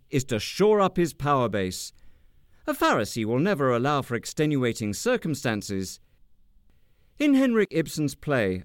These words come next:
A Doll's House, for instance, Torvald denounces his wife Nora as, "a hypocrite, a liar, a criminal," for once forging a signature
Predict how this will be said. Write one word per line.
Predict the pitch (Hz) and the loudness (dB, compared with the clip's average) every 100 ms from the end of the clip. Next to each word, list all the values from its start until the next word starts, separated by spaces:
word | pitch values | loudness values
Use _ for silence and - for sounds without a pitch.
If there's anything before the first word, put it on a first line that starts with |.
| - | -4
A | 101 | -4
Doll's | 95 185 240 170 | 0 2 2 0
House, | 117 92 92 | -2 -4 -6
for | - 113 | -4 -4
instance, | 120 - 120 120 - - - - | -4 -4 -4 -6 -12 -20 -20 -2
Torvald | 277 294 131 90 95 - | 2 4 4 0 -4 -2
denounces | 120 143 240 226 165 131 | 0 2 0 -4 -6 -4
his | 123 107 | -6 0
wife | 127 117 113 | 0 0 -2
Nora | 143 135 107 - | 0 2 0 0
as, | 131 143 - - - - - | 0 0 -2 -10 -20 -20 2
"a | 269 | 2
hypocrite, | 240 285 196 151 147 143 - - | 4 2 0 2 0 -2 -8 -2
a | 170 | 2
liar, | 208 240 190 139 127 - - | 4 6 6 4 -2 -8 -6
a | 180 | -4
criminal," | - - 294 240 170 143 127 - _ - _ - - | -4 0 2 4 2 0 -4 -10 _ -20 _ -20 -6
for | 233 | 0
once | 262 185 - | 2 2 -2
forging | - 196 139 127 | 2 2 4 2
a | 104 | 0
signature | - - 233 139 - 135 135 | -2 0 0 0 0 0 0